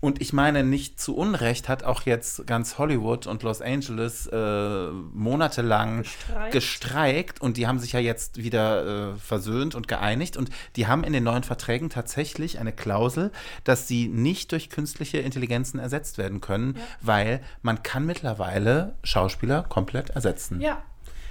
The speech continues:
Speaker 2: Das wurde ja auch schon in einigen Filmen gemacht, wenn zum Beispiel die Schauspieler schon irgendwie verstorben sind,
Speaker 1: Mhm.
Speaker 2: dass man da die Gesichter auf andere Menschen irgendwie macht und so. Also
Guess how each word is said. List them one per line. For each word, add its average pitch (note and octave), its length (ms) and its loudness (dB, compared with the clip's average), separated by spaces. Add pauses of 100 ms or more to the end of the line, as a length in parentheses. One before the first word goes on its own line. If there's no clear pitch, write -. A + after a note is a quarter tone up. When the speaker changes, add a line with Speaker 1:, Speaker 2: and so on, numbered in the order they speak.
Speaker 2:
Das G#3+ 160 -4
wurde C#4 180 2
ja B3 100 0
auch B3+ 40 -2
schon B3 260 -6 (140)
in A#3+ 80 -4
einigen B3+ 340 0
Filmen B3 300 -2
gemacht, A#3+ 300 -2
wenn B3 140 -4
zum A#3+ 120 -6
Beispiel A#3+ 260 -4
die A3 100 -6
Schauspieler A#3+ 580 -6
schon A#3 220 -8
irgendwie A3 360 -8
verstorben B3+ 640 -6
sind, C3+ 260 6
Speaker 1:
Mhm. B2+ 220 4 (120)
Speaker 2:
dass B3 180 -6
man A#3+ 160 0
da A#3+ 140 2
die A3 140 -2
Gesichter C#4 840 -2 (120)
auf A3+ 260 -4
andere B3 400 -4
Menschen C#4+ 680 -2 (760)
irgendwie C#4+ 340 0
macht D#4 400 2
und C#4 120 -2
so. D4 280 0
Also G#3+ 420 -2